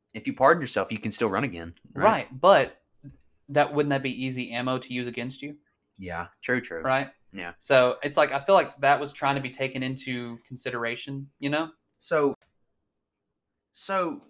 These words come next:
Speaker 1: what's the closing argument in this peak Trump bullshit?
Speaker 2: <laughs> And it is, if this is not the most bullshitty, Trumpy example.
Speaker 1: Excuse.
Speaker 2: This is just the complete symbol, sym-,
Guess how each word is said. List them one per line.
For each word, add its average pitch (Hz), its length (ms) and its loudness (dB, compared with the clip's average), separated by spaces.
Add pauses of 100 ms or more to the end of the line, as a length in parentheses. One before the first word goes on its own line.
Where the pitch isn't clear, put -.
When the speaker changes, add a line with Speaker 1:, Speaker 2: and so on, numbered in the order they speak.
(920)
Speaker 1:
what's 220 220 -4
the 208 80 -6
closing 170 440 -2
argument 107 420 -2
in 104 160 -6
this 101 180 -6 (140)
peak 143 320 -6
Trump 131 360 -2 (120)
bullshit? 92 500 -10 (200)
Speaker 2:
<laughs> - 220 -14
And 180 220 -2
it 196 100 2
is, 170 300 -4
if 165 200 -6
this 208 200 0
is 147 140 -8
not 123 280 2
the 131 80 -8
most 123 300 -4 (220)
bullshitty, 143 720 0 (280)
Trumpy 143 760 2
example. 127 440 4
Speaker 1:
Excuse. 202 640 8 (380)
Speaker 2:
This 190 200 0
is 202 140 -4
just 202 340 -4 (120)
the 170 140 -4
complete 170 680 -6
symbol, 143 640 2
sym-, 143 320 -6